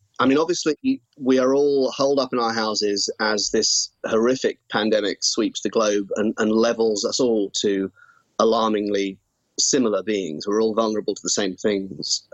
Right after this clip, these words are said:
um, all of a sudden. And, you know, I was watching, for example, Neil Young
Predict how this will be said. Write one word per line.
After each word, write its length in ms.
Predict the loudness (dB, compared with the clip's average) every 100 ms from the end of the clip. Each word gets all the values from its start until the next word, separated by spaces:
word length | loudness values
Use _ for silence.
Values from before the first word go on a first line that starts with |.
| -4
um, 320 | -2 -2 -2
all 140 | 0 -2
of 60 | 0
a 40 |
sudden. 340 | 0 0 -2 -8 -12 -14 -14 -12 -2
And, 300 | 2 4 2 0 -6 _ -2
you 120 | 2
know, 100 | 4
I 80 | 2
was 120 | 0
watching, 360 | 0 0 -2 0
for 80 |
example, 400 | 0 0 0 2
Neil 280 | 2 4 2
Young 380 | 0 0 -2 -6